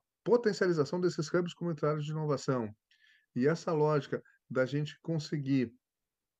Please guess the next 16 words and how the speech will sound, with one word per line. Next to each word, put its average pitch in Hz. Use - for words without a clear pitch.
é, 123
entregar 135
de 123
uma 127
forma 135
mais 156
integrada, 135
né, 131
na 135
própria 175
comunidade, 131
os 120
serviços 143
públicos, 127
os 123
serviços 135